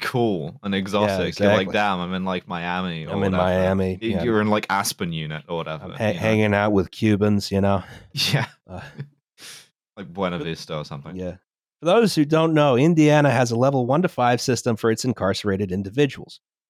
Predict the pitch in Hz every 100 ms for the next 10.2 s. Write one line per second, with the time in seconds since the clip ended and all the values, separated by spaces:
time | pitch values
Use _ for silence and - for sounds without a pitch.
0 | _ 123 180 165 - 170 156 151 135 117
1 | 117 139 196 180 - 107 92 98 95 -
2 | 139 147 160 - 127 113 - 147 156 143
3 | - 123 123 120 - - - - 202 165
4 | 151 123 123 147 143 - 113 - 110 -
5 | 113 104 95 76 - - _ _ _ _
6 | 110 - - _ _ _ 143 147 123 107
7 | 101 104 104 110 113 104 80 85 _ _
8 | _ _ _ 117 117 113 107 107 _ _
9 | _ _ 127 156 107 - 165 135 85 90
10 | -